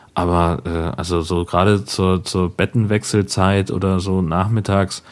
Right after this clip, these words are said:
wenn alle unterwegs waren und die, die Ausflugsziele angesteuert haben auf der Insel,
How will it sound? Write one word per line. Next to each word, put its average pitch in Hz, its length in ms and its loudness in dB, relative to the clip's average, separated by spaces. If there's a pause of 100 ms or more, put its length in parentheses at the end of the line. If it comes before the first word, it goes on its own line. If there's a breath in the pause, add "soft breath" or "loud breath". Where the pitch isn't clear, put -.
(260 loud breath)
wenn 87 160 0
alle 101 200 2
unterwegs 92 540 0
waren 87 260 2
und 87 180 -4
die, 87 180 2
die 87 160 -2
Ausflugsziele - 1160 -2
angesteuert 85 600 0
haben 85 240 0
auf 80 140 -2
der 80 120 -2
Insel, 92 320 2